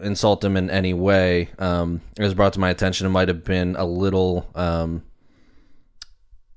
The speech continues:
insensitive to, to draw a comparison between coming out as comedians and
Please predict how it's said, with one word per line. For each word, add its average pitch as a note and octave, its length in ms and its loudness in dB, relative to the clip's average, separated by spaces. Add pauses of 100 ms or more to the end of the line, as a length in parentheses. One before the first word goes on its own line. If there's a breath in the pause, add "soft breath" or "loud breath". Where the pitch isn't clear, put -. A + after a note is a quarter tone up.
(180)
insensitive A2 600 2
to, F#2+ 360 0
to G2 280 0
draw F#2+ 520 4
a F2+ 260 -2
comparison F#2+ 640 2
between F2 300 0
coming F#2 280 0
out F2+ 140 0
as E2 80 -6
comedians G2 720 -2
and E2+ 340 -2